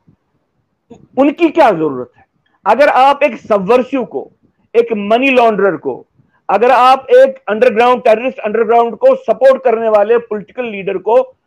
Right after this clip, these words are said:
अपना डेमोक्रेटिक मैस्कट बनाओगे, तो फिर आपकी हालत क्या? आपके साथ कौन रहेगा? मैं तो, मैं बार बार बोलता हूं, मैं तो बहुत खुश होता अगर मोदी जी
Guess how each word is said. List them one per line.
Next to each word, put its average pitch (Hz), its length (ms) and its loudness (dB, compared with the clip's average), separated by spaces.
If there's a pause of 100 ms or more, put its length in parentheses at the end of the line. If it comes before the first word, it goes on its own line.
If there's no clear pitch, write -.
(160)
अपना 240 340 -4
डेमोक्रेटिक 220 640 -4
मैस्कट 220 480 -4
बनाओगे, 196 460 -2 (1120)
तो 220 60 -4
फिर 277 120 -2
आपकी 285 340 2
हालत 302 320 2
क्या? 226 120 0
आपके 208 280 -2
साथ 269 180 0
कौन 254 260 -4
रहेगा? 143 380 -10 (2500)
मैं 196 200 -6
तो, 254 360 -2
मैं 202 180 -2
बार 202 220 2
बार 262 200 2
बोलता 220 280 2
हूं, 233 100 -2
मैं 220 140 -4
तो 240 100 -2
बहुत 226 360 2
खुश 247 220 -6
होता 220 240 0
अगर 202 140 -4
मोदी 190 380 -10
जी 208 240 -14